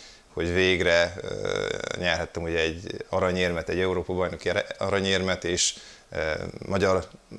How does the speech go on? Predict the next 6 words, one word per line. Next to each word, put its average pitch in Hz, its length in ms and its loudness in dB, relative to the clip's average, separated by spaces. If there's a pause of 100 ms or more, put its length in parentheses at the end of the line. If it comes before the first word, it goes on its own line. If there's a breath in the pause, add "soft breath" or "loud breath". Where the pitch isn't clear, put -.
(440)
zászlós 92 560 2
címeres 92 400 2
melegítőben 90 760 2
voltam, 87 360 2
magyar 90 260 2
zászlót 87 560 0